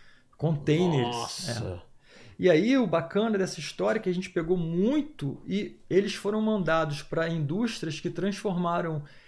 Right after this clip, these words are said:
Speaker 1: é, aquelas placas que vêm neles
Speaker 2: Sim.
Speaker 1: pra fazer computador pra escola pública.
Speaker 2: Nossa,
Speaker 1: É,
Speaker 2: cara.
Speaker 1: foi
Speaker 2: Deu
Speaker 1: bem
Speaker 2: pra
Speaker 1: bacana.
Speaker 2: aproveitar, então?
Speaker 1: Deu, aproveita,
Speaker 2: Putz,
Speaker 1: aproveita.
Speaker 2: que maravilha.
Speaker 1: Então tem coisas que são transformadas em bens que vai, que vo-, serão utilizados em,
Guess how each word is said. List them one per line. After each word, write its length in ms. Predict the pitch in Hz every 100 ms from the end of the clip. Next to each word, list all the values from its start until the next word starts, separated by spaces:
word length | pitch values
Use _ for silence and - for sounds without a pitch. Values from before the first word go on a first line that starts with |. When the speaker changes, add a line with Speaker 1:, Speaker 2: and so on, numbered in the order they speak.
| - -
Speaker 1:
é, 120 | - 147
aquelas 500 | 143 131 - 160 143
placas 560 | - - 160 190 185 143
que 120 | -
vêm 280 | 127 156 185
neles 380 | 151 196 233 170
Speaker 2:
Sim. 240 | 107 104 - - -
Speaker 1:
pra 120 | 175
fazer 520 | 180 180 143 180 -
computador 720 | 214 214 - 196 151 185 214
pra 120 | - 202
escola 300 | - 196 214
pública. 540 | - 151 151 147 -
Speaker 2:
Nossa, 540 | 196 208 180 202 214 -
Speaker 1:
É, 40 |
Speaker 2:
cara. 280 | 139 143 113 - 95 -
Speaker 1:
foi 80 | 110
Speaker 2:
Deu 0 |
Speaker 1:
bem 100 | 135
Speaker 2:
pra 60 | 151 175
Speaker 1:
bacana. 40 |
Speaker 2:
aproveitar, 520 | 165 151 139 - 175
então? 140 | 180 135
Speaker 1:
Deu, 140 | 156
aproveita, 800 | 147 147 143 127 147 190 190 131 - -
Speaker 2:
Putz, 140 | 127
Speaker 1:
aproveita. 320 | 143 139 139
Speaker 2:
que 100 | 143
maravilha. 260 | 139 139 139
Speaker 1:
Então 200 | 117 175
tem 120 | 202
coisas 360 | 196 196 196 196
que 100 | -
são 200 | - 214
transformadas 960 | 202 226 - 254 190 175 160 196 220
em 120 | 196 208
bens 500 | 156 160 196 220 -
que 120 | 202
vai, 300 | 170 175 208 202 - -
que 80 | 139
vo-, 160 | 147 151
serão 280 | - 165 180
utilizados 680 | - 202 147 147 175 185
em, 320 | 196 185 147